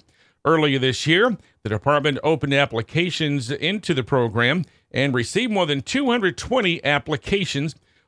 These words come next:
one hundred seventy-eight of them getting approval, uh, for a total of more than thirteen million dollars.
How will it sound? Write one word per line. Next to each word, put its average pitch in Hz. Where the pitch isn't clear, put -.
one 214
hundred 196
seventy-eight 202
of 175
them 143
getting 151
approval, 147
uh, 123
for 147
a 131
total 165
of 127
more 143
than 117
thirteen 170
million 165
dollars. 143